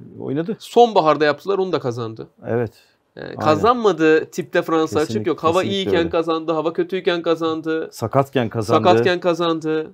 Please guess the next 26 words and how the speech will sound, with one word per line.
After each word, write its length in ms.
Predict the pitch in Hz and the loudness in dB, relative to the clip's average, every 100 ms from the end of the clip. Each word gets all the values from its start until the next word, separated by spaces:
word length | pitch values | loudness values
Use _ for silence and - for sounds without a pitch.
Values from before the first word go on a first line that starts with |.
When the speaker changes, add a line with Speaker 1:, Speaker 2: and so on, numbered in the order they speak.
| _ | _
Speaker 1:
Ee, 160 | 104 98 | -4 -4
çok 300 | - 120 - | -4 -6 -2
büyük 180 | 120 117 | -2 2
problemlerle 600 | 113 107 117 117 127 123 | 0 2 0 2 0 0
gelip 260 | 104 101 | -2 -4
kazandı. 480 | - 98 95 98 104 | -6 -6 -4 -4 0
Hakikaten 600 | 123 117 110 120 117 107 | 0 0 -4 -6 -6 -4
bir, 180 | 104 127 | -2 -2
bir, 80 | 131 - | -4 -8
bir 500 | 117 101 101 196 202 - | -10 -10 -6 -6 -6 -8
ha-, 280 | - 175 190 _ | 0 0 0 _
e, 40 | 127 131 139 143 147 147 151 151 147 139 | 2 4 4 2 0 -4 -6 -8 -10 -4
teniste, 840 | 151 147 147 - - 180 180 175 - _ _ _ _ _ _ _ - | 0 0 -2 -8 -2 0 0 -2 -8 _ _ _ _ _ _ _ -4
e, 80 | 113 117 120 123 120 127 127 | 0 0 0 -2 -4 -8 -8
nasıl 440 | 127 151 - 123 104 | -2 -2 0 -2 0
diyeyim, 220 | 120 143 | 0 -2
sanki 480 | - 143 131 117 123 | -2 -2 -2 -2 -2
bir, 400 | 131 - - - _ _ _ _ - | -2 -4 -20 -20 _ _ _ _ -14
e, 60 | 92 90 - - 57 110 - | -8 -6 -6 -6 -6 -6 -6
tarih 340 | 127 117 131 139 | 2 4 4 -2
kaydı 360 | - 117 113 120 | 0 2 2 0
gibiydi. 380 | 113 90 90 82 | -2 -4 -4 -4
Yani 340 | 90 104 101 - _ _ - | -4 -4 -8 -12 _ _ -12
bakıyorsun, 840 | 110 98 107 - 170 156 180 180 - _ | -8 -4 -2 2 2 2 -8 -8 -14 _
<clears throat> 920 | 151 170 165 131 87 _ - _ _ _ | -6 -2 0 -2 -4 _ -20 _ _ _
şimdi 420 | 110 101 107 | -8 -4 -4